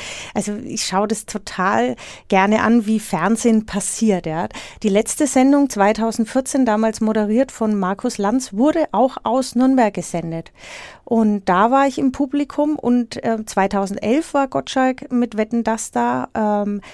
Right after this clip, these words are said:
da hat's eine Kollegin übernommen. Zweitausendacht konnte ich den Gottschalk hier auch erleben. Und ich muss sagen, der war jenseits der, äh, Fernsehkameras noch mal witziger. So beim Pressegespräch war der wirklich total locker.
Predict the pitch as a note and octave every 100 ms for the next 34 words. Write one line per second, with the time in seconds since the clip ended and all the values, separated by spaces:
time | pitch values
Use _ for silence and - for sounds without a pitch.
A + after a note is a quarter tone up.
0 | - F#3+ F#3+ G#3+ - G3+ G3 A#3+ D4 D4
1 | C4+ C4 C4 C4 B3+ G3+ G#3 G#3+ G#3+ -
2 | A3+ - - A#3 A3 G#3+ - - - -
3 | A3+ - G#3+ G3+ G3 G3+ F#3+ - G#3 -
4 | F#3+ A3 G3 F#3+ F#3+ - A3 G3 A#3 G#3+
5 | G#3+ - F#3+ A3 G#3 F#3+ F3+ F3 G3 C4+
6 | C#4+ C4 C4 C4 - G#3+ G3+ G#3 - -
7 | - - - G#3+ G3 G3 G3+ F#3+ F#3 G#3+
8 | A3 A#3 F#3+ G#3+ G#3 G#3 - G#3+ G3 A#3
9 | G#3 A3+ - A3+ F#3+ F#3+ - A#3 G3+ G3+
10 | G3 F#3+ - A3+ A3 A#3 A3 - G3+ A3
11 | G#3+ G3+ G3+ G3+ A#3 A#3+ A#3 F#3 G#3 G#3
12 | G#3 B3+ A#3